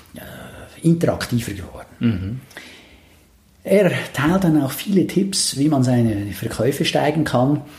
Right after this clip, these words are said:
Speaker 1: Am besten schaut man sich die mal auf YouTube grad selber nach, die sind alle gratis. Er hat einen Kanal, Jim Pancero.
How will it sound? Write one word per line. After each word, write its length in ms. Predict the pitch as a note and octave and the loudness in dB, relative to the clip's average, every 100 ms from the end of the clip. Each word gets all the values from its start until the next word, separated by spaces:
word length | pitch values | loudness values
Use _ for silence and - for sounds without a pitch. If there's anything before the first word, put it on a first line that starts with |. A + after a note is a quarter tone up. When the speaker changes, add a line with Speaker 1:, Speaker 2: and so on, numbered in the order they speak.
| - - | -20 -6
Speaker 1:
Am 120 | B2 A#2+ | 0 2
besten 360 | A2 - A#2 | 2 2 0
schaut 240 | A2 A2 G#2+ | 0 -2 -2
man 80 | |
sich 240 | G2+ A2+ - | -2 -2 0
die 160 | A#2 | 2
mal 500 | A#2+ G2+ G#2 G#2 G2 | 2 4 2 0 -4
auf 100 | G#2+ | -6
YouTube 520 | A#2 C3+ C#3+ B2 A#2 - | -2 -2 0 0 0 -2
grad 220 | G#2+ - | -2 0
selber 260 | G2+ B2 | 0 2
nach, 300 | C#3 A#2 C3 | 2 2 0
die 80 | - | -2
sind 140 | G2 F#2 | -4 -2
alle 160 | F2+ | -2
gratis. 540 | F#2 F2+ B2+ B2+ B2 G2+ | -2 -2 0 2 0 0
Er 120 | F#2+ | -4
hat 120 | G2 | -2
einen 180 | G2 F#2 | -2 -2
Kanal, 540 | F#2+ E2+ E2 G#2 A2 - | -2 -2 0 -2 -2 -2
Jim 340 | A2+ A#2 A#2+ | 2 4 2
Pancero. 680 | - G#2+ A2+ - F2 E2+ | 0 0 0 0 -2 -4